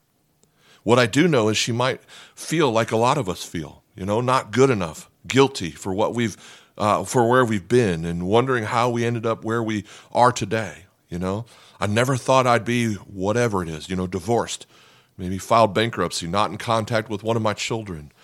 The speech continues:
I never thought I'd be where I am here today. She felt uninvited. So what did she do? Well, this woman walks into the, the Pharisees' party, dashes straight over to Jesus, and falls to her knees in a posture of worship.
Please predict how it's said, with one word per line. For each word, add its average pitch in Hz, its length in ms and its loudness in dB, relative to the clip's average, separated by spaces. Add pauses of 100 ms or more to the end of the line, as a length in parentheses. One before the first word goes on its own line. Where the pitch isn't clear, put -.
(220)
I - 40 -8
never 104 240 2
thought 117 260 2
I'd 104 160 -2
be 113 280 -2
where 101 300 -2
I 101 80 2
am 95 160 -4
here 101 380 -6 (340)
today. 87 500 -4 (580)
She - 200 -8
felt 123 320 2
uninvited. 95 720 -4 (960)
So - 160 0
what 143 180 2
did 156 120 -4
she 139 140 -2
do? 107 220 -8 (560)
Well, 95 100 -8
this 123 160 -4
woman 117 340 2
walks 117 400 2
into 139 400 -4
the, 101 220 -2
the 95 140 -6
Pharisees' 139 560 -4
party, 90 460 -2 (440)
dashes 117 440 0
straight 127 260 -2
over 147 160 -2
to 143 80 -4
Jesus, 95 400 -8
and 95 140 -6
falls 117 300 -2
to 135 100 -6
her 131 60 -2
knees 92 260 -4
in 87 60 -4
a 85 40 -6
posture 110 440 -8
of 135 100 -12
worship. 92 420 -8